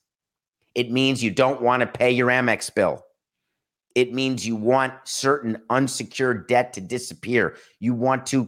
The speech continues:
personally restructure your life, start over, get permission from the bank, lose all your ability to buy anything with credit, but you get to not pay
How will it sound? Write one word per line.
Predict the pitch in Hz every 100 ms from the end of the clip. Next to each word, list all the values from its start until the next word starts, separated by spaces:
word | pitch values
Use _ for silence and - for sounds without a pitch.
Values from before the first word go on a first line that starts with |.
| -
personally | - 160 - 127 127
restructure | 98 127 175 - 139 -
your | 123 110
life, | 98 98 - - _
start | - - - 147 151 -
over, | 113 87 69 - _ _
get | 156 -
permission | 151 143 123 123
from | - 113
the |
bank, | 87 90 92 87 - _
lose | 87 143 190 143
all | 127
your | 117 110
ability | 92 107 107 101
to | -
buy | 82 107
anything | 104 92 - 95
with | 90 -
credit, | 110 90 92 - - -
but | 92 202 175 - - _ _ _ _ _ _ _ _ _ _ _ _ _ _ _ _ _ _ _ _ _ _ _ _ _ _ _ -
you | 131 190
get | 139 147
to | 135
not | 90 117 120 -
pay | 131 110 90 117 123